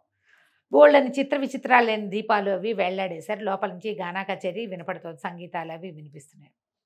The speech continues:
సరే, ఈ అబ్బాయి, ఈ వంట అతనును, ఈ పిల్ల, ఈ రాకుమార్తె మైనావతి వంగిట చూస్తున్నారు. చూస్తుండేసరికి ఆ లోపల కూర్చున్న ఆ మీసాల పోతు రాజుగారు, "ఎవరైతే అక్కడ తొంగి చూస్తుంది, ఇటు రండి"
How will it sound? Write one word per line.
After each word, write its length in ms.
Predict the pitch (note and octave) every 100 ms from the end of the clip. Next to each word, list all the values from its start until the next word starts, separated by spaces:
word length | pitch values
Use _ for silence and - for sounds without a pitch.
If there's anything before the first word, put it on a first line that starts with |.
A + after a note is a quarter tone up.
| -
సరే, 160 | G#3+ G3+
ఈ 120 | F#3+
అబ్బాయి, 300 | F3+ G#3 G#3+
ఈ 80 | G#3
వంట 260 | G3 F#3+
అతనును, 520 | A#3+ B3 A#3+ C4+ F#4+
ఈ 100 | D#4+
పిల్ల, 400 | C4 C4 B3 A#3+ -
ఈ 60 |
రాకుమార్తె 640 | A#3 A#3 A#3+ B3 A3+ - G#3 - _ _ _ _ _ _ _ _ _ _ _ _ _ _ _ -
మైనావతి 580 | A#3 B3 B3 A#3+ G#3 G3 - _ _
వంగిట 320 | B3+ C#4 C#4+ A3+
చూస్తున్నారు. 640 | G#3+ A3 - E3+ D3 C#3+ _ -
చూస్తుండేసరికి 600 | G#3 G3+ F#3 F#3 G3 A#3+
ఆ 220 | A#3+ G#3+
లోపల 380 | F#3 G3 G#3+ G3+
కూర్చున్న 540 | F3+ F3+ F#3+ E3 D#3 D#3 _ _ _ -
ఆ 60 |
మీసాల 400 | F#3 F#3+ G#3 A3
పోతు 280 | G3+ F#3 E3+
రాజుగారు, 640 | D#3+ D#3+ F3 F3 D#3 D#3 C#3
"ఎవరైతే 320 | F#3+ A3+ C4+ D4
అక్కడ 140 | C#4
తొంగి 240 | B3+ C4 C#4
చూస్తుంది, 320 | C#4+ D#4 D4+
ఇటు 120 | C#4+
రండి" 280 | C#4+ E4 A4